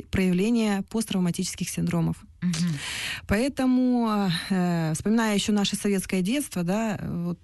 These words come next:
Speaker 1: э, и понимая, что в Советском Союзе, в принципе, психология гнобилась, её не существовало, поэтому и специалистов-то не было, и это не считалось, э, м,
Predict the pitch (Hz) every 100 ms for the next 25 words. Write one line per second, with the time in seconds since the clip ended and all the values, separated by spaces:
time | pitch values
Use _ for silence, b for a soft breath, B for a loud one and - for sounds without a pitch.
0 | - 175 175 175 180 - - - 196 202
1 | 233 202 - 202 190 180 202 208 196 208
2 | 214 190 - 233 - 202 190 - 196 202
3 | 185 185 185 185 233 190 180 185 220 226
4 | 190 180 - 170 208 247 180 175 B B
5 | B - 220 240 240 240 233 - 226 233
6 | 285 - - 202 185 170 170 170 180 220
7 | 214 208 202 - 196 220 226 208 - 196
8 | 190 180 175 175